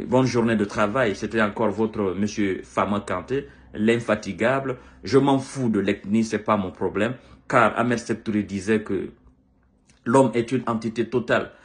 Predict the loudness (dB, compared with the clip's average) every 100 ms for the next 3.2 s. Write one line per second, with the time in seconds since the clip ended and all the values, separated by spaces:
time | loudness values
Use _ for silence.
0 | -20 -2 4 6 6 2 0 0 0 -2
1 | -2 -2 0 -2 -4 0 0 4 4 6
2 | 4 -4 -12 -8 -2 0 2 2 4 4
3 | 4 0